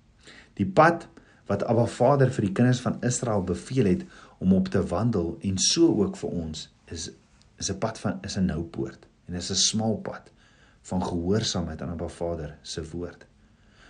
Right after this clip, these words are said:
Ons mag nie links of regs afwyk van hierdie pad nie. En jy, daarom sê Yeshua ook in Matteus sewe vers veertien, "Want die poort is nou en die pad is smal na die lewe, wat na die lewe lei, en daar is min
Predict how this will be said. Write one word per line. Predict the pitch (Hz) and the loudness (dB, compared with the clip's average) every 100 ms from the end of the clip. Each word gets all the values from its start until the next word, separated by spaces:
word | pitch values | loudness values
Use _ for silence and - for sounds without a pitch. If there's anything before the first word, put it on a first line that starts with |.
| - | -16
Ons | - - | -6 4
mag | 123 127 | 6 8
nie | 170 | 10
links | 120 127 127 | 10 8 6
of | - 135 - | 4 4 2
regs | 90 92 - - | -2 -2 -4 -4
afwyk | 104 90 82 - | -2 -2 -6 -6
van | 87 | -8
hierdie | 82 90 | -6 -8
pad | 76 76 - | -8 -8 -10
nie. | 95 - _ _ _ _ _ _ | -16 -18 _ _ _ _ _ _
En | 78 | -6
jy, | 82 | -4
daarom | 85 98 127 | 2 4 4
sê | 117 107 | 2 2
Yeshua | 90 107 - 92 | 4 2 0 -2
ook | 78 - - | -2 -4 -6
in | |
Matteus | 87 - 101 90 | -8 -4 -4 -2
sewe | - 110 95 | -2 0 -2
vers | - 90 80 | -4 -4 -6
veertien, | - 98 87 90 78 - - - - | -4 -2 -2 -4 -8 -14 -20 -20 -12
"Want | 87 | -2
die | 92 92 | 2 2
poort | - 131 143 135 | 2 4 4 4
is | - - | -2 -4
nou | 82 80 95 113 87 - | -4 0 2 4 2 -2
en | |
die | 90 85 | -4 -4
pad | - 135 135 - | -2 -2 -2 -6
is | 98 - | -4 -2
smal | 127 123 85 69 - _ _ _ _ - - _ _ _ _ | 0 0 0 -4 -12 _ _ _ _ -20 -20 _ _ _ _
na | - | -6
die | 82 | -2
lewe, | 90 98 120 95 73 71 - _ _ _ _ - - | 2 8 8 8 0 -6 -16 _ _ _ _ -20 -10
wat | - 92 | -4 0
na | 95 | 2
die | 98 | 4
lewe | 95 117 98 | 6 6 6
lei, | 78 78 76 | 2 -2 -8
en | 76 | -6
daar | 87 82 | -4 -4
is | 80 82 | -6 -6
min | 82 98 113 85 | 2 4 4 4